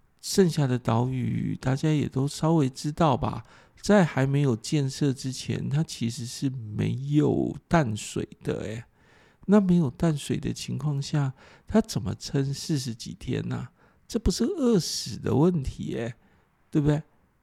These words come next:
好，那你说它不是在我们南海群岛里面找到的，那在哪里啊？在菲律宾的岛屿吗？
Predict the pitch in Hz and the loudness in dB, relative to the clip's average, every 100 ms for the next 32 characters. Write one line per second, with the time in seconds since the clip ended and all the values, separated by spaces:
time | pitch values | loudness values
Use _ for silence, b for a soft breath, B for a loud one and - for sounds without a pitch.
0 | _ _ _ - 113 120 190 175 120 180 | _ _ _ -2 0 4 4 2 2 2
1 | 185 185 185 160 - 175 160 180 165 147 | 4 2 2 0 2 -2 0 2 4 4
2 | 123 123 127 131 131 127 147 - 113 110 | 0 0 -2 -2 0 0 -2 -2 -2 -2
3 | - - - - 139 135 123 123 127 135 | -6 -14 -6 -6 -2 -2 -2 -2 -2 -2
4 | - 120 - 135 - 104 - b b - | -2 -4 -4 -4 -4 -4 -6 b b 2
5 | 143 156 131 110 113 127 - - 113 b | 2 2 2 0 0 -2 -4 -6 -8 b
6 | b - 147 147 165 170 165 180 170 151 | b -4 -2 0 2 2 2 2 2 0
7 | 131 135 151 135 131 139 151 | 0 0 0 -2 0 0 -2